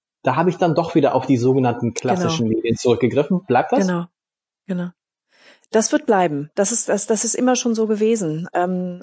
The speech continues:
Speaker 2: auch bei anderen Krisen haben wir das gespürt und zwischendurch normalisiert es sich wieder und das, das merkt man ja auch selber. Also im Moment,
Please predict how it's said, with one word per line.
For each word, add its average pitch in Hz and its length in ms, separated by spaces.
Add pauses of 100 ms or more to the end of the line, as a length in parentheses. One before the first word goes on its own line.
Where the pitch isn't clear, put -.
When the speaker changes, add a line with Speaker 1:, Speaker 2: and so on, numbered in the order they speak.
Speaker 2:
auch - 140
bei - 120
anderen 208 320
Krisen 226 640
haben 220 100
wir 220 80
das 220 180
gespürt 240 380
und 208 160
zwischendurch 233 580 (280)
normalisiert 214 560
es 233 160
sich 226 180
wieder 202 240
und 196 120
das, - 320
das 196 160
merkt 196 260
man 208 100
ja 185 160
auch - 80
selber. 175 440
Also 170 200
im 175 60
Moment, 185 420